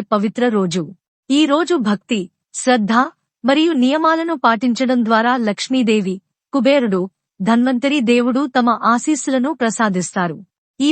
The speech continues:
పర్వదినాన్ని శ్రద్ధగా, సానుకూలతతో జరుపుకోవడం ద్వారా మన ఇంటి వాతావరణం శుభ్రముగా, సానుకూలంగా ఉంటుంది. డబ్బు, సంపద, ఐశ్వర్యం పెరుగుతుంది, ఆరోగ్యం బలపడుతుంది, కుటుంబం సుఖసంతోషాలతో నిండుతుంది.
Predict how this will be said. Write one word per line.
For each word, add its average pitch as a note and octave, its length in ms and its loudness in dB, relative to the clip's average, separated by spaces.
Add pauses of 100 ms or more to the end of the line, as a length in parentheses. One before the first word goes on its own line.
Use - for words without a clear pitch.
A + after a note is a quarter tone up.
పర్వదినాన్ని C#4+ 600 0 (100)
శ్రద్ధగా, G#3+ 440 0 (380)
సానుకూలతతో E4+ 840 0 (160)
జరుపుకోవడం B3+ 680 0
ద్వారా A3 260 2 (240)
మన A#3 120 2 (160)
ఇంటి B3+ 280 2
వాతావరణం B3 580 0 (120)
శుభ్రముగా, A3 560 0 (400)
సానుకూలంగా C4+ 760 0 (100)
ఉంటుంది. F#3 360 -2 (400)
డబ్బు, A3 360 2 (400)
సంపద, B3+ 360 2 (540)
ఐశ్వర్యం D#4 540 -2
పెరుగుతుంది, A3 640 2 (400)
ఆరోగ్యం A#3+ 540 4 (100)
బలపడుతుంది, G3+ 640 2 (420)
కుటుంబం F4 460 0 (120)
సుఖసంతోషాలతో B3+ 1080 0 (140)
నిండుతుంది. G3 500 0